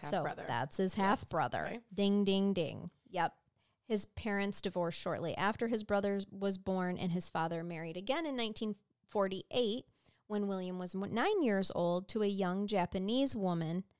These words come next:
Speaker 1: named Nobuko.
Speaker 2: The Japanese cigarettes.
Speaker 1: The Japanese cigarettes. William Senior was, Senior was thirty-five years old, and Nobuko was twenty-one,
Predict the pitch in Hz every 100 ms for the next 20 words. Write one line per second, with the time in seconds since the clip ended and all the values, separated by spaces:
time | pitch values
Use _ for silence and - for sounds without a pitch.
0 | _ 202 190 170 160 202 - - _ _
1 | _ - _ - 254 262 208 254 349 -
2 | - 170 _ _ 269 - 214 190 - 214
3 | - - 254 233 196 185 190 175 180 190
4 | 185 185 185 - - 196 196 190 180 185
5 | - - - _ - - - - - 226
6 | 226 226 - 233 226 214 - - - -
7 | 320 240 214 208 202 190 185 190 180 180
8 | 175 175 285 453 508 - - 240 233 233
9 | _ _ _ _ 208 196 311 415 403 392
10 | 359 330 - 254 247 202 127 180